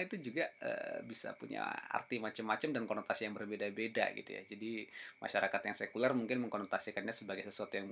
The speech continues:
kuno atau primitif, sementara masyarakat yang, eh, lebih religius mungkin akan mendefinisikannya sebagai sesuatu yang lebih sakral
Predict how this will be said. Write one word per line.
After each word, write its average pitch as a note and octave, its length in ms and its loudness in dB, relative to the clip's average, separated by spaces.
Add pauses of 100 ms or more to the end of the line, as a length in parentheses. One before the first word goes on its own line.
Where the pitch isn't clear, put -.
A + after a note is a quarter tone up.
kuno G#2+ 240 0
atau G#2 160 2
primitif, G2+ 480 -4
sementara G2+ 400 0
masyarakat G2 460 0 (100)
yang, F#2+ 160 -2 (480)
eh, G2+ 160 -2
lebih G#2 320 0
religius G#2 400 0
mungkin B2 240 0
akan G#2 480 0
mendefinisikannya A2 560 -2
sebagai G#2+ 240 -4
sesuatu G#2 240 -6
yang A2 80 -4
lebih G#2+ 160 -8
sakral - 480 2